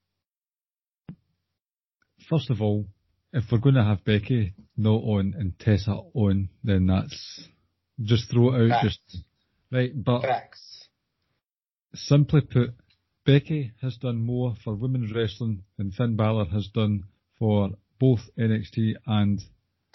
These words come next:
Speaker 1: the Bullet Club. Because it wasn't just, I mean, yes, Finn Balor was Mister N X T, but Bayley was Miss N X T, and she was there at the same time. She helped bolster it. It wasn't just him.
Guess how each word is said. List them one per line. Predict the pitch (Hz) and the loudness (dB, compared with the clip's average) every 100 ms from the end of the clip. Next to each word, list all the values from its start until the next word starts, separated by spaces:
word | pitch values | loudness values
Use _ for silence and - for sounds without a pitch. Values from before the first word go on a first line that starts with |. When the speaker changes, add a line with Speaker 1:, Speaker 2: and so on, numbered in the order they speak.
| - | -12
Speaker 1:
the | 107 | -8
Bullet | 110 101 - | -4 -4 -2
Club. | 110 95 - _ _ _ _ _ _ _ _ _ _ _ - | -2 -2 -8 _ _ _ _ _ _ _ _ _ _ _ -6
Because | 113 107 | 0 2
it | 123 | 4
wasn't | 143 135 131 | 4 4 2
just, | 131 - - - - _ _ _ _ - | 0 -2 -6 -18 -20 _ _ _ _ 2
I | |
mean, | 120 117 | 4 4
yes, | 113 143 120 - - - _ | 6 4 4 -2 -18 -20 _
Finn | - 120 110 | -2 0 2
Balor | 107 104 | 2 0
was | 95 104 98 | -2 -4 -2
Mister | 107 - 107 | -4 -2 0
N | 107 | 2
X | 104 - | 0 -2
T, | 120 104 98 _ _ | -4 -4 -6 _ _
but | 101 95 | -6 0
Bayley | 123 123 123 | 2 4 2
was | 110 95 | 2 0
Miss | 107 98 | -4 -2
N | 120 117 | -2 -2
X | - - | -4 -4
T, | 117 98 - _ _ | -4 -4 -8 _ _
and | 107 90 | -8 -2
she | 117 | 0
was | 110 98 | 2 2
there | 107 107 | 2 2
at | |
the | - | -2
same | - 104 92 | -2 -2 0
time. | 104 95 87 _ _ _ _ _ _ _ _ _ | -2 -2 -6 _ _ _ _ _ _ _ _ _
She | - - 120 | -10 0 4
helped | 113 120 - | 4 2 0
bolster | 120 101 123 | -4 -2 -2
it. | 110 120 | -4 -4
It | 107 | -2
wasn't | 110 120 113 | -2 0 0
just | 101 - | 0 0
him. | 117 98 | -2 -2